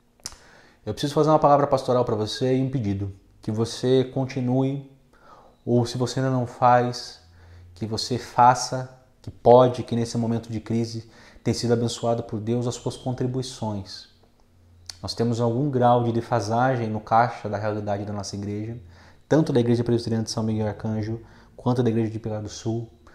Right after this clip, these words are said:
Os dados bancários que você encontra estão sendo administrados por mim, junto com a Igreja Ita-, de Itapetininga Central, toda semana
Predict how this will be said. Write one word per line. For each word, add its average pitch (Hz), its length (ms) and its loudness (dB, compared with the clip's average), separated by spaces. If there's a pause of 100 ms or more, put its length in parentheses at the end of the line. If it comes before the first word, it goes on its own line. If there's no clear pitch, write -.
(260)
Os 107 120 -6
dados 139 280 8
bancários 123 380 0
que - 100 -10
você 117 240 -4
encontra 120 760 -2
estão - 380 -8
sendo 117 180 -4
administrados 117 640 0
por 113 140 -8
mim, 113 400 -4
junto 117 340 -6
com 110 260 -4
a 104 60 0
Igreja 110 480 -4 (680)
Ita-, - 220 -6
de 110 160 -6
Itapetininga 113 580 -4
Central, 113 840 0
toda 123 160 0
semana 117 440 -4